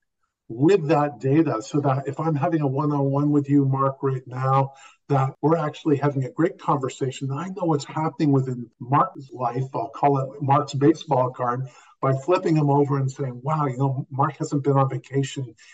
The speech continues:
in at least four months, and his, his burnout rate looks a little high. He might be a bit of a flight risk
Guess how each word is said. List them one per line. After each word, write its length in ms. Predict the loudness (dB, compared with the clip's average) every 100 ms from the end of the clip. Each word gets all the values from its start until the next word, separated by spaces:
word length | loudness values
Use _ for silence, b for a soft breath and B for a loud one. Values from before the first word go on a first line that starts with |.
| b
in 80 | -12
at 140 | -10
least 240 | -12 -12 -12 -2
four 200 | 2 2
months, 460 | 4 2 0 -6
and 160 | -4 -2
his, 240 | -4 -8 _ _ _ -4
his 120 | -2
burnout 420 | 2 2 4 4
rate 200 | 2 0
looks 260 | 0 -6 -2
a 40 |
little 240 | 0 0 -4 -2
high. 260 | 4 4 4
He 200 | 2 0
might 240 | -2 -2
be 120 | 2 2
a 40 |
bit 180 | 2 0
of 120 | -2
a 100 | -4
flight 340 | -6 -4 -2
risk 220 | -2 -4